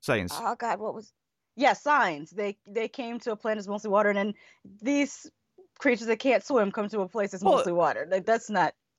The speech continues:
Speaker 1: t-, t-, to be fair, I, I don't think it's so much that they have a weakness of water, 'cause I don't think it hurts them. It's just that they can't swim.
Speaker 2: They
Speaker 1: So,
Speaker 2: can't swim,
Speaker 1: you
Speaker 2: yeah.
Speaker 1: know, so to, to, it,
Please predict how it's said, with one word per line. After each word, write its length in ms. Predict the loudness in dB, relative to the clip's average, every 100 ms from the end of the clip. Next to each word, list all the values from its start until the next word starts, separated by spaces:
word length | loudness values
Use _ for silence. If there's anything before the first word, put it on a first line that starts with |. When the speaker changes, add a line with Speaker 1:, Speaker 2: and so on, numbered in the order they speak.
| _
Speaker 1:
t-, 80 | -12 -10 -8
t-, 100 | -2
to 140 | 2
be 140 | 4
fair, 400 | 4 4 4 4 0
I, 100 | -12 -14 -18 0
I 60 | 2
don't 180 | 4 2
think 240 | 2 2
it's 120 | 0
so 120 | 2 2
much 200 | 2 0
that 60 |
they 100 | 2
have 100 | 4
a 60 | 4
weakness 420 | 2 2 -2 0
of 140 | 0 4
water, 260 | 4 4
'cause 160 | 4 4
I 40 |
don't 100 | 6
think 120 | 6 2
it 100 | 2
hurts 300 | 2 0 -2
them. 120 | -2
It's 100 | -2
just 160 | -4 -2
that 100 | 0
they 100 | 0
can't 280 | 2 -2 -2
swim. 400 | -6 -6 -6 -14
Speaker 2:
They 140 | 0 4
Speaker 1:
So, 80 | 6
Speaker 2:
can't 180 | 4
swim, 340 | 2 -2 0 0
Speaker 1:
you 60 |
Speaker 2:
yeah. 100 | 2
Speaker 1:
know, 160 | 2 2 -6 0
so 160 | 0
to, 220 | 2 0 0
to, 120 | 0
it, 420 | 0 -2 0